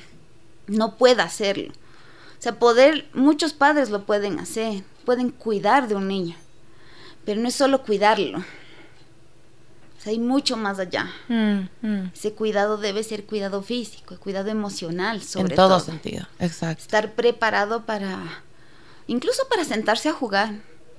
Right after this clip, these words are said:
Speaker 2: Mm.
Speaker 1: Porque hay muchos que se sientan a verle el teléfono y vaya al parque y juegue solo. Entonces,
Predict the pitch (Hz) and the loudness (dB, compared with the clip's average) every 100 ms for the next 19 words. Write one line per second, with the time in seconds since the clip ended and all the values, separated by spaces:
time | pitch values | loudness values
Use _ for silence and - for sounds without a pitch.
0 | - 220 220 208 202 185 - - 254 262 | -6 0 2 4 2 -2 -6 2 4 4
1 | 262 294 294 262 226 220 262 285 339 349 | 2 -2 -4 -6 -6 -2 2 2 2 2
2 | 302 254 220 208 185 156 160 220 226 254 | 4 2 2 2 4 4 4 4 4 2
3 | 247 180 196 240 311 339 330 285 202 208 | 2 4 4 4 0 2 2 2 2 0
4 | 233 233 - 214 247 233 - 202 185 - | 0 -4 -4 -6 -6 -8 -2 -2 -2 -2
5 | 240 208 185 - - - - - - - | -2 -2 -6 -16 -20 -20 -20 -20 -20 -20
6 | - - - - - - - - - - | -20 -20 -20 -20 -20 -20 -20 -20 -20 -20
7 | - 214 208 220 | -14 -8 -4 -4